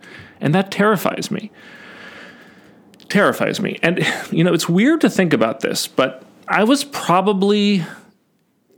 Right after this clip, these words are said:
acting with more control and more virtue in my actions, my actions, my actions. When I was at my first job,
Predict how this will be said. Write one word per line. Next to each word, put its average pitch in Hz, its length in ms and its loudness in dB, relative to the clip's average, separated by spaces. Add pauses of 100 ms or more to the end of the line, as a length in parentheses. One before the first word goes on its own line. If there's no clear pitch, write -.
acting 117 760 -2 (160)
with 127 340 -2
more 151 540 2
control - 920 0 (640)
and 120 460 0 (100)
more 151 680 0
virtue 117 680 0
in 117 200 2
my 113 280 2 (300)
actions, - 800 -4 (440)
my - 180 -6 (100)
actions, - 640 -4
my - 240 -2
actions. - 720 -4 (960)
When 156 160 2
I 175 100 4
was 190 140 2
at 165 140 0
my 139 140 2
first - 540 0
job, 113 420 0